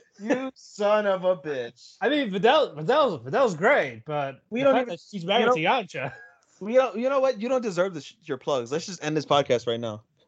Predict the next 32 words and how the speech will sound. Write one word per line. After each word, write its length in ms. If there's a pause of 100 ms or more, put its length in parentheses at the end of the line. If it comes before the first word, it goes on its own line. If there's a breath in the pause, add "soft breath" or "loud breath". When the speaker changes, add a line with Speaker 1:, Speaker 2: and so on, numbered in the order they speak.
Speaker 1:
All 140
right, 140
guys. 340
No, 120
I'm 40
just 140
kidding. 180 (540 loud breath)
Speaker 2:
All 120
right, 240
uh, 280
you, 200 (200)
all 120
right, 220
we're 140
wrap-, 260
we 80
taught 300
our 100
cake, 380
we 120
ate 200
it, 280 (380)
we're 80
full 220
of 80
cake. 420 (520)
The 300
Taught 180
the 60
Cake 300
is 180
closed. 600